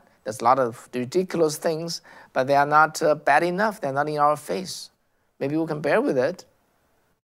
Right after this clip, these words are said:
'cause it's too much to react to it. Is that right? Or we should stop and reflect our duty, just like our, you know, the colonists back then, our forefathers reflected this over. I share all this with my,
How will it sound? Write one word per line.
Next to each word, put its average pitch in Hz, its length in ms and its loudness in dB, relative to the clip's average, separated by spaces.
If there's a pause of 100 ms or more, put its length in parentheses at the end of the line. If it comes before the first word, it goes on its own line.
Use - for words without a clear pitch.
(120)
'cause - 160 -8
it's 131 160 -4
too - 140 -8
much 190 240 0
to 202 80 -10
react 156 340 -2
to 98 120 -10
it. - 220 -20 (1800)
Is 117 120 -10
that 135 100 0
right? 185 280 0 (340)
Or 120 240 -4
we 117 120 -8
should 110 180 -8
stop 156 480 6 (200)
and 117 120 -10
reflect 120 440 -2
our 135 240 4
duty, 117 500 -6
just - 220 -10
like 113 180 -2
our, 107 380 0 (340)
you 117 80 -14
know, 101 280 -10
the 117 100 -10
colonists 135 480 -2
back 110 260 -4
then, 120 280 2
our 117 240 0
forefathers 147 800 0 (480)
reflected 113 540 -6
this 101 160 -14
over. 92 340 -12 (420)
I 135 80 4
share 151 260 4
all 160 180 6
this 127 220 -2
with 113 160 -8
my, 101 320 -6